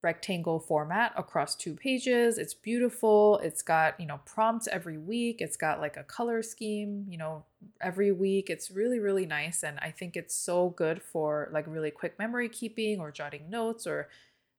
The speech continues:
just gratitude. I think the possibilities are endless with this particular journal.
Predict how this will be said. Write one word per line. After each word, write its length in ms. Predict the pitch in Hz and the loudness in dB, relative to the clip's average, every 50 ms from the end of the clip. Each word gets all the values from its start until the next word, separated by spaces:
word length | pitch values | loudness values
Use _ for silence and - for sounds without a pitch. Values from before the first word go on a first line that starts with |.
| - | -14
just 180 | - 156 - - | -10 -10 -10 -6
gratitude. 640 | - 170 190 240 240 254 254 - - 254 240 233 190 | -2 0 2 4 4 4 2 2 0 2 4 6 6
I 60 | 170 | 4
think 180 | 170 185 196 - | 4 2 0 -2
the 60 | 202 | -2
possibilities 720 | - - 185 180 - 208 190 196 185 185 180 175 175 165 156 | 0 2 2 2 2 2 2 2 2 2 2 2 0 0 0
are 100 | 151 - - | -2 0 0
endless 520 | 170 185 190 175 - - 147 - - - | 0 0 0 -2 -4 -4 -4 -6 -6 -4
with 220 | 175 151 147 - - | -4 -4 -4 -4 -4
this 320 | 147 143 143 - - - | -2 -2 -2 -2 -4 -4
particular 840 | - - 180 - - 180 170 - 175 160 156 147 143 143 - - - _ | -6 -8 -8 -6 -4 -4 -4 -2 -2 0 0 0 -2 -2 -6 -8 -12 _
journal. 520 | - - 220 226 214 214 214 208 208 208 | -2 2 2 4 6 6 6 6 4 2